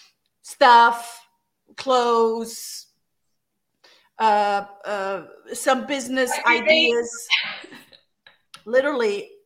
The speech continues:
Speaker 1: uh, almost everything.
Speaker 2: And it
Speaker 1: And
Speaker 2: in, in the business thing, it was a lot of funnels. You know, it was a lot of things that took a long time to build. There was a lot of email sequence. Like, there was so much. Like, you know, when you think about this,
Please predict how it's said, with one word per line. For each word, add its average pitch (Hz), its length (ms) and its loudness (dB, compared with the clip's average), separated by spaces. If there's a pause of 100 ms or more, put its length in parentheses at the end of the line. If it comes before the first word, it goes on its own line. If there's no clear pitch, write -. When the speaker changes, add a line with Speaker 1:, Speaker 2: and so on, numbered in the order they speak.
(140)
Speaker 1:
uh, 208 140 -4
almost 262 460 2
everything. 226 800 -6 (300)
Speaker 2:
And 302 140 2
it 294 120 2 (640)
Speaker 1:
And 277 100 -4
Speaker 2:
in, - 120 -8
in 269 120 0
the 269 140 -2
business 359 400 -2
thing, 403 220 -2
it 214 60 -4
was 247 120 -2
a 277 60 0
lot 349 200 -2
of 415 80 -4
funnels. - 960 -4 (100)
You 240 120 -8
know, 339 120 -4
it 311 40 -6
was 277 100 -6
a 294 60 0
lot 370 220 0
of 494 60 -6 (120)
things 415 260 -6
that - 140 -8
took 294 140 -10
a 285 100 -2
long 370 720 -4
time 349 420 -6
to 285 100 -8
build. 302 460 -4
There 262 80 -8
was 269 140 -8
a 294 40 -6
lot 359 200 -4
of - 180 -6
email 392 400 -4
sequence. 254 420 -8
Like, 220 160 -6
there 269 120 -6
was 320 400 -2
so 427 480 4
much. 277 920 2
Like, 294 400 0 (240)
you 302 140 -2
know, 339 140 0
when 302 140 2
you 269 140 2
think 320 220 0
about 359 200 -2
this, 370 220 -2